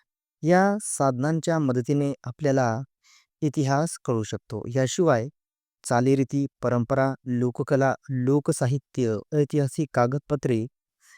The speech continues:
यांच्या आधारे आपल्याला इतिहास कळतो. या सर्वांना इतिहासाची साधने असे म्हणतात. तर इतिहासाची साधने तीन प्रकारची आहेत.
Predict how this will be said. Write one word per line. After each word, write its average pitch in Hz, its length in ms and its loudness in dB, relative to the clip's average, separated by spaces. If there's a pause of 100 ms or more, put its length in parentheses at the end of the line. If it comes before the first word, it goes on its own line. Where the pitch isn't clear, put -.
(120)
यांच्या 139 400 4
आधारे 143 540 2 (420)
आपल्याला 143 440 2 (120)
इतिहास 123 440 -4
कळतो. 110 320 -4 (760)
या 170 180 6
सर्वांना 175 760 4 (240)
इतिहासाची 147 840 -2
साधने 123 680 -2
असे 117 220 -6
म्हणतात. 107 480 -4 (3000)
तर 151 260 4
इतिहासाची 185 480 0
साधने 180 500 0 (840)
तीन 220 180 6
प्रकारची 131 420 0
आहेत. 113 240 -2